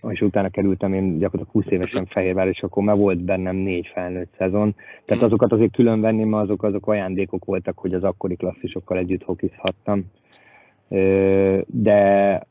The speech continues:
Speaker 1: mm, talán mondom, ez az egy, hogy akkor lehet, hogy a, az én, ö, karrieremnek,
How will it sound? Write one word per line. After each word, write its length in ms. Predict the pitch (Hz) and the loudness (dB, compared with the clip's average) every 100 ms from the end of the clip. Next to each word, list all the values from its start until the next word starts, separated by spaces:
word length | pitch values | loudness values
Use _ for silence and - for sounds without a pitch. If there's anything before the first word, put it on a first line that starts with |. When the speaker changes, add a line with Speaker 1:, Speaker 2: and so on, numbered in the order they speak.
| _ | _
Speaker 1:
mm, 1200 | - 62 - 52 62 87 - 69 60 53 73 196 156 | -16 -14 -16 -18 -18 -16 -14 -12 -12 -12 -10 -4 0
talán 300 | 135 127 107 | 4 4 4
mondom, 320 | 113 117 107 | 4 2 2
ez 100 | 107 | 0
az 140 | 101 98 | -2 -2
egy, 180 | 101 92 | -2 -2
hogy 160 | 98 | -4
akkor 360 | 98 - 101 95 110 | -4 -4 -6 -4 -2
lehet, 300 | 107 101 98 | -2 -2 -6
hogy 340 | - 90 - | -8 -8 -8
a, 420 | 92 95 92 95 95 _ | -6 -4 -2 -6 -10 _
az 260 | 98 92 95 | -10 -8 -6
én, 480 | 120 107 104 104 - _ _ - | -2 2 2 0 -4 _ _ -10
ö, 300 | 80 104 101 98 | -6 -2 -2 0
karrieremnek, 800 | 110 101 98 95 98 98 95 | 2 4 4 0 -2 -4 -6